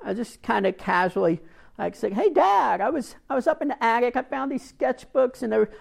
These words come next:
they're full of pictures of buildings and cathedrals and things." And, uh,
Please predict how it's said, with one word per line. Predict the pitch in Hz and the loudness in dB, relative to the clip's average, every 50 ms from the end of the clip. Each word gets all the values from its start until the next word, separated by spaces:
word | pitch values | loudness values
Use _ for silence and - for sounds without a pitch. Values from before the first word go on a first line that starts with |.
| - - - | -20 -16 -4
they're | - 233 | -4 -4
full | - - - 254 247 | -2 6 6 8 8
of | 247 240 - | 8 4 0
pictures | - 262 262 - - 277 254 247 220 | -6 -6 -6 -6 -6 -4 -4 -2 -2
of | 226 180 151 151 | -4 -4 0 2
buildings | 196 214 220 226 226 233 240 240 233 240 226 202 | 2 4 4 2 0 -2 -4 -4 -4 -4 -4 -4
and | 202 196 190 | -4 -4 -2
cathedrals | - 214 - - 220 220 233 202 240 240 240 226 - | -4 -4 -2 -4 -4 -4 -4 -6 -6 -8 -8 -8 -8
and | 247 214 190 - | -10 -10 -8 -8
things." | - 226 240 240 247 262 - - - - - - _ _ _ - - - - - - - - _ | -8 -8 -8 -8 -10 -12 -12 -14 -20 -20 -20 -20 _ _ _ -20 -20 -20 -20 -20 -20 -20 -20 _
And, | - 175 180 202 196 180 170 165 165 175 | -6 -4 -4 -2 -2 -2 -2 -2 -2 -4
uh, | 190 - - - 202 196 175 | -6 -6 -4 -2 -2 -2 -2